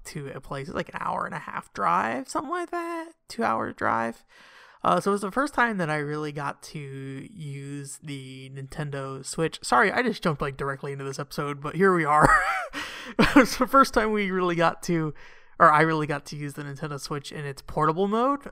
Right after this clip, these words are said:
uh, for an extended period of time. Um, and I was kinda surprised, uh,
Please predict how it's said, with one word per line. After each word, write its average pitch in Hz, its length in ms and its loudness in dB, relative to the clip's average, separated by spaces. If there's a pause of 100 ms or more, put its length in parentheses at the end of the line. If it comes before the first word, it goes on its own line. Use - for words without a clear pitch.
uh, 139 180 0
for 147 220 -10
an 143 80 -10
extended 143 520 -10
period 147 300 -6
of 143 140 -10
time. 143 340 -4 (720)
Um, 139 640 2
and 151 80 -2
I 156 40 6
was 160 140 2
kinda 339 240 2
surprised, 143 960 0
uh, 151 840 0